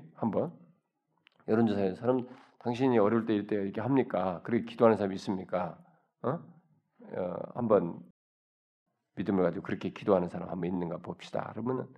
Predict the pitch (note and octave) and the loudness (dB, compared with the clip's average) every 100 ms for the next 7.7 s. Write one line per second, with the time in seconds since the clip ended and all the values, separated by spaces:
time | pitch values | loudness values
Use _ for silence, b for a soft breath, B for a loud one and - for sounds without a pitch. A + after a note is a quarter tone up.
0 | b b b _ - D3 B2 B2 E3+ - | b b b _ -16 -10 -8 -8 -6 -4
1 | G#2+ C#3+ F#3+ - - G#2+ - - - - | -2 2 2 2 0 -2 -4 -14 -14 -14
2 | - C#2 - _ _ _ _ _ _ _ | -16 -16 -20 _ _ _ _ _ _ _
3 | _ _ _ - - E3 D#3 C#3 B2+ C3 | _ _ _ -16 -6 -2 -2 -2 -2 -4
4 | C#3 A2+ F#2+ G#2 A#2+ - b b b B2 | -4 -6 -6 -6 -8 -8 b b b -10
5 | A#2+ B2+ C#3+ B2 - - - _ _ _ | -4 0 0 0 -6 -12 -12 _ _ _
6 | _ - G#2 - - A#2 A#2+ A2+ - - | _ -12 -10 -10 -8 -2 -2 -4 -8 -10
7 | G#2 G2+ G2+ F#2 G2+ G2 | -8 -8 -8 -4 0 0